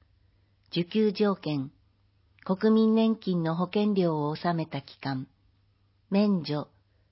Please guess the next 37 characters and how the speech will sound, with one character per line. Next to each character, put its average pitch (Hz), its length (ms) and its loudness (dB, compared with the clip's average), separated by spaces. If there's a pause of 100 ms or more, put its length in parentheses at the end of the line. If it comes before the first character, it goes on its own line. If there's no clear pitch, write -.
(100)
納 202 220 2
付 214 220 0
猶 220 200 2
予 170 220 0
を 151 200 -2
受 180 240 -2
け 185 40 -18
た 147 140 -6
期 - 180 -18
間、 139 320 -4 (720)
厚 208 240 0
生 214 180 4
年 208 260 2
金 208 260 0
等 156 400 -4
加 165 160 -4
入 190 260 0
期 - 160 -20
間 196 220 -2
の 151 120 -4
合 156 220 -2
計 156 260 -4
が 147 260 -4 (520)
十 202 240 4
年 208 300 2
以 214 120 0
上 151 420 -4
あ 160 120 -8
る 143 100 -10
こ - 160 -10
と。 - 240 -12 (1800)
障 214 300 2
害 214 200 4
基 - 80 -18
礎 208 180 -2
年 202 260 2
金、 143 380 -4